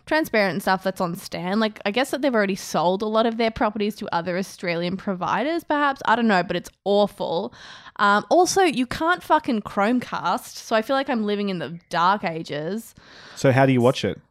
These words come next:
Speaker 1: Well, I g-, haven't yet, 'cause every time I was like, "Oh, maybe I could watch that," and then I remember I can't Chromecast, and I just give up and go to Netflix.
Speaker 2: Right.
Speaker 1: Yeah, so I, it's not, it hasn't been a great <laughs> experience.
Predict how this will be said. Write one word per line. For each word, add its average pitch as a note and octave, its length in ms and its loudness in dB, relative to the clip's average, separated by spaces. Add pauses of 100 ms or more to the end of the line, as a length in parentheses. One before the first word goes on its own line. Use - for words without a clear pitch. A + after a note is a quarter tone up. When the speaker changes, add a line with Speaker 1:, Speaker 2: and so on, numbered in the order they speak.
Speaker 1:
Well, D4 160 4
I D4+ 120 8
g-, G#3+ 200 -2
haven't F#4 380 4
yet, G3+ 220 4
'cause - 80 2
every C4+ 160 4
time C#4+ 180 4
I C4 60 6
was C4 100 2
like, B3+ 160 2
"Oh, C#4+ 160 6
maybe F#4 480 6
I C4 120 4
could B3 520 -2
watch G3+ 300 -4
that," G3 200 2
and G3+ 80 0
then G#3+ 100 2
I G#3+ 80 4
remember G#3+ 340 2
I G3 40 2
can't G3 280 -2
Chromecast, G3 480 -2
and G#3+ 80 0
I G3+ 80 2
just G3 220 -4
give G3+ 160 0
up G3 200 0
and G3 180 -2
go G3 120 0
to F#3+ 80 -2
Netflix. - 720 -6 (340)
Speaker 2:
Right. G2+ 440 -2
Speaker 1:
Yeah, A#2+ 260 -4
so - 120 -6
I, B3 240 0
it's - 220 -8
not, F4+ 240 6
it E4 40 2
hasn't F#4 240 2
been C4+ 80 4
a G#3 60 2
great F#3+ 320 2
<laughs> - 80 -6
experience. B3+ 1000 -2